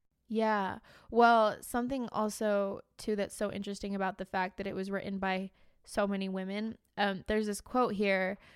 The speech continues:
where it's like, "In stories by, like, m-, by men, um, male protagonists commonly find their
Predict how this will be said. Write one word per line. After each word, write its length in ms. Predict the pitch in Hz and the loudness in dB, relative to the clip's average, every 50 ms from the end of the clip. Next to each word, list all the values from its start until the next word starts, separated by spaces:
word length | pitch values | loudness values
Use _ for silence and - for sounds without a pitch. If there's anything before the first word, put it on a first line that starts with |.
| - _ | -20 _
where 180 | - 208 202 196 | -4 0 0 0
it's 160 | 185 - - | 0 0 0
like, 280 | 220 202 190 - - - - | -2 -2 -2 -2 -6 -10 -6
"In 180 | 190 214 220 220 | -4 -4 -4 -4
stories 800 | - - - 269 277 277 277 262 247 233 233 233 226 220 202 202 - - 202 196 - _ | -6 0 4 6 8 8 8 6 6 4 2 2 0 0 -2 -4 -6 -10 -12 -14 -12 _
by, 760 | - 190 196 196 196 196 190 190 190 190 190 190 196 196 - - - | 4 6 8 8 8 8 6 6 6 4 4 2 2 0 -4 -4 -6
like, 160 | 196 - - | -4 -4 -2
m-, 200 | 202 196 196 - - _ _ _ _ _ _ _ _ _ - - | -2 -2 -4 -6 -10 _ _ _ _ _ _ _ _ _ -4 0
by 220 | 202 196 196 196 | 2 2 4 2
men, 460 | 196 190 185 185 190 208 240 254 262 - - - - - - - | 2 0 0 0 0 0 0 -2 -4 -6 -12 -20 -20 -20 -10 -2
um, 400 | - 202 190 185 185 - - - - - _ - 208 - _ | 0 2 2 2 0 -4 -8 -10 -14 -20 _ -20 -20 -6 _
male 260 | 220 208 208 214 220 214 | 0 2 4 4 2 2
protagonists 760 | - - - 220 - 220 202 202 - 202 196 185 190 - - | 0 -4 -8 -6 0 2 2 2 2 0 -4 -4 -4 -8 -10
commonly 420 | - - 214 214 233 233 240 233 | -6 -4 -2 -2 0 0 -2 -2
find 320 | 220 - 214 208 208 202 202 | 0 0 0 0 0 0 0
their 380 | 196 190 190 190 190 196 - | 0 2 2 2 0 0 -2